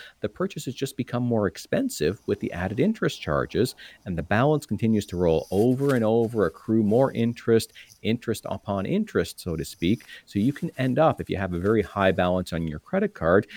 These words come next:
your monthly interest charges can even push you over your credit limit. So not from purchases, just from, again, interest stacked on interest. And you should understand, too, if you start to miss some payments or make a payment late,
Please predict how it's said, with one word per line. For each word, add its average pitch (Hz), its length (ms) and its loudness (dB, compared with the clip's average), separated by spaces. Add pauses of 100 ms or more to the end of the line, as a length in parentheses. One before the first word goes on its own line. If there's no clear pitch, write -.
(160)
your 127 100 0
monthly 135 340 2
interest 151 360 -4
charges 90 320 -4
can 110 140 -4
even 151 200 -4
push - 380 -6
you 110 100 2
over 113 220 2
your 104 180 0
credit 110 380 -4
limit. 175 340 -2
So 85 140 -14
not 113 200 -6
from 92 160 -8 (120)
purchases, 117 480 -2
just - 240 -10
from, 98 220 2
again, 110 340 -6
interest 92 460 -4
stacked 82 400 -4
on 80 120 -4
interest. 190 640 0 (440)
And 110 140 2
you 107 140 2
should 107 200 0
understand, 87 600 2
too, - 180 4
if 87 80 4
you 92 80 -2
start - 340 0
to 87 100 -4
miss 104 340 0
some 120 220 -2
payments 123 500 0
or 82 100 4
make 92 220 0
a 80 60 -8
payment 82 480 -8
late, 131 340 4